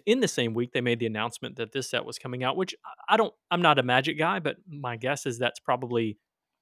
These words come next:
commonplace when people are, like, all excited and hyped up. And then it's like, "Oh, here's the next set." And then you, you know, you move on to that and you start studying that for the next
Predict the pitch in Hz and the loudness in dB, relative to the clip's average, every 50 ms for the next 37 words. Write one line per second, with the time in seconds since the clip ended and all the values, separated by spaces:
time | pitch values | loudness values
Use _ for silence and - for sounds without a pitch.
0 | _ _ _ _ _ _ - - 147 135 123 117 - - 127 110 104 - - 139 | _ _ _ _ _ _ -2 0 0 2 0 -2 -4 -4 -2 -2 -2 -4 -4 -6
1 | 127 117 - 156 156 139 139 123 123 120 113 117 135 127 113 107 147 139 131 131 | -6 -2 -2 -2 0 2 4 4 4 4 2 2 0 -2 0 0 2 2 2 2
2 | 123 - - - 143 135 127 131 127 117 117 - - 131 123 - - 120 117 120 | 2 0 -2 -2 0 0 2 2 0 0 -2 -4 -4 -4 -4 -2 0 0 0 0
3 | 113 - 113 110 113 110 110 104 - 123 123 127 - - 220 240 233 220 202 170 | -2 -4 -6 -6 -6 -8 -8 -10 -8 -8 -8 -6 -4 -4 2 6 6 6 8 8
4 | 196 196 175 160 160 160 156 147 - - - 143 127 123 - - 135 113 110 110 | 6 6 6 4 2 0 0 -2 -4 -4 -2 0 0 0 -2 -6 -8 -8 -6 -6
5 | 107 110 110 110 107 107 104 - _ _ _ _ _ _ _ _ _ _ _ _ | -6 -4 -4 -4 -4 -6 -8 -10 _ _ _ _ _ _ _ _ _ _ _ _
6 | _ - 131 113 107 107 107 107 120 123 123 113 120 113 110 110 104 117 110 113 | _ -10 -6 -4 -4 -2 -2 -2 0 0 0 2 0 -2 -2 -4 -4 -2 -2 -2
7 | - 135 127 117 113 107 - - - 113 113 - - - - 117 117 113 107 104 | -2 -4 -6 -10 -10 -10 -8 -8 -6 -8 -8 -8 -4 -2 -2 0 0 -2 -2 -2
8 | 110 107 107 - - - 120 113 107 101 - - - - | -2 -4 -4 -6 -6 -8 -6 -6 -6 -6 -8 -10 -14 -20